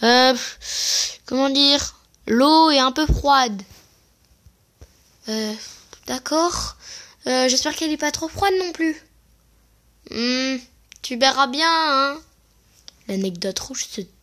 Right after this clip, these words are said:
taisait parce qu'elle ne voulait pas trop non plus le décourager. Il n'était pas aussi franc que sa mère, il faut dire. Sa mère avait compris dès le départ qu'il n'y aurait rien de mangeable et elle ne pourrait pas se laver correctement ici dès le début.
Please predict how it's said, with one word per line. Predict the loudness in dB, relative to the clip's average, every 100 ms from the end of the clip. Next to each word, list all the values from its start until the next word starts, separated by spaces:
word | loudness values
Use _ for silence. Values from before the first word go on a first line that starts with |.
| -12
taisait | -8 -8 -8 -10 -10 -14
parce | -14
qu'elle | -12 -12 -10
ne | -10
voulait | -10 -10 -10
pas | -8 -10
trop | -10 -8 -6
non | -4 -4 -8
plus | -10 -10
le |
décourager. | -8 -10 -10 -10 -10 -16 _ _ _ _ _ _ _ _ _ _ _ -8
Il | -4 -2
n'était | -2 -4
pas | -4
aussi | -2 -2 -6
franc | -10 -8 -6
que | -4
sa | -4
mère, | -6 -8 -12
il | -16
faut | -14
dire. | -12 -14 -18 _ _ _ -20 _ _ _ _ -20 -20 -20 -20 -20 -14
Sa | -10
mère | -8 -8 -10 -8
avait | -6 -6 -6
compris | -10 -8 -6
dès | -2 -2
le | -2
départ | -4 -4 -6 -6 -8 -4
qu'il | -2 -2 -4
n'y | -4 -4
aurait | -6 -6 -6
rien | -2 -2
de | 0
mangeable | -2 0 0 -2 -6 -18 -20 -16 -6
et | -4
elle | -4
ne |
pourrait | -4 -6 -6
pas | -6
se | -2
laver | -2 -2
correctement | -2 -4 -4 -4 -2 0
ici | 2 2 2 -2
dès | -4 -2
le | -2
début. | -4 -8